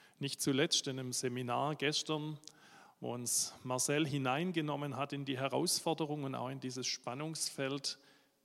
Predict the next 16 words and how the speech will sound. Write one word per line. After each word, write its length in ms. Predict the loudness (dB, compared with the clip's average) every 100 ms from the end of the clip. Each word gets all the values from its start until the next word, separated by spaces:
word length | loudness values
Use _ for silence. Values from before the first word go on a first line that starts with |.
| _ -10
Wir 140 | -6
haben 300 | -2 -2 -2 -10 -6
einen 600 | -2 0 0 0 0 0
Gott, 480 | 0 -2 -2 -6 -8 -20 -20 _ _ _ _ _ _ _ -8
der 160 | -6
doch 300 | -2 -2 -2
als 280 | -8 -4 -4
Vater, 480 | -4 -4 -4 -4 -6
Sohn 400 | -4 -4 -4 -6
und 300 | -8 -10 -8
Heiliger 400 | -6 -6 -6 -6
Geist 420 | -6 -4 -2 -2
da 200 | -2 -6
ist. 400 | -8 -8 -6 -8 -12 _ _ _ _ _ _ _ _
Eins 640 | -2 -2 -2 0 0 0 -4 _ _ _
und 120 | -20